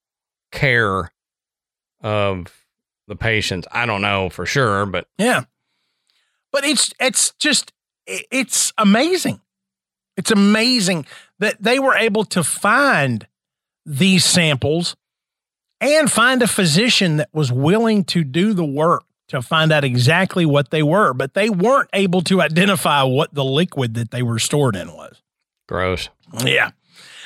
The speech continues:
Speaker 2: Pretty gross. <laughs> But I thought that I had to include that 'cause that was so interesting, uh, with them finding those and then getting an answer just last year.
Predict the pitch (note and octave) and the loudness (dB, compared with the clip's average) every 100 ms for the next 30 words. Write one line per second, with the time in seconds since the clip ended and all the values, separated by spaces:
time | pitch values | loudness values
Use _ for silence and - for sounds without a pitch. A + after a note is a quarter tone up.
0 | - - _ - F3 F#3+ A3+ A#3 G3 G#3+ | -20 -20 _ -4 0 2 2 2 2 2
1 | G3+ F3+ - - - - - A4+ G4 - | 4 2 2 0 -2 -2 0 0 -2 -6
2 | - - - _ _ G#3 G#3 B3 D#4+ D4 | -8 -10 -10 _ _ -2 0 2 2 2
3 | F#3+ A3 - G#3+ A#3+ E4 D#4 B3 G3 - | 0 -2 -2 0 2 0 0 0 -2 0
4 | F#4 E4+ G#3 F#3 F#3+ F3+ B3 F3+ D#3+ - | -2 2 0 0 0 0 0 0 0 0
5 | A#3 B3 G#3+ A3+ C4+ A3+ D#3+ C#3 C#3+ C3+ | 2 2 2 2 4 4 4 2 0 0
6 | A#2+ _ _ _ _ _ _ F3+ F3 D#3 | -2 _ _ _ _ _ _ 0 2 4
7 | D#3+ F3+ E3 - F3 F#3+ F3+ D#3 D3+ D3 | 2 2 2 2 2 2 2 4 4 2
8 | B2+ - _ _ - D#3 D#3 D#3 D3 C#3+ | 0 -4 _ _ -4 0 2 2 2 2
9 | G#3+ F#3+ D3+ F#3+ A3+ D#3 B2 B2 G3 - | 2 2 2 2 0 0 -2 0 0 2
10 | E3 D3+ - F#3+ A3 | 2 2 0 -2 -4